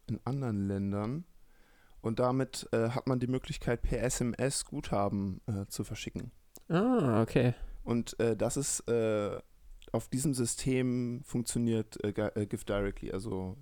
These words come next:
Speaker 1: darüber machen die das. Und ich, äh, ohne dieses M-Pesos würde, würde es dieses Pilotprojekt auch nicht geben. Also ohne diese Möglichkeit, äh, auf diese Art Geld zu transferieren.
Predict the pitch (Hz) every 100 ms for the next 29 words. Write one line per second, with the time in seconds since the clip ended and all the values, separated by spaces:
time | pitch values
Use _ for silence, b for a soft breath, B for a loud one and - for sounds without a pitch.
0 | - - 98 107 120 101 95 92 - 98
1 | 101 92 92 90 - B B B B 104
2 | 104 - - 107 110 110 107 110 - -
3 | - - - - - - - - - -
4 | - 120 135 123 120 117 - 117 127 127
5 | 135 - 123 117 113 - 113 113 113 107
6 | - 117 110 - 104 92 95 90 95 92
7 | 98 98 117 117 110 110 117 117 113 -
8 | 113 110 - 104 98 95 - 113 107 -
9 | 104 107 - 110 110 - - 98 95 90
10 | 92 92 90 90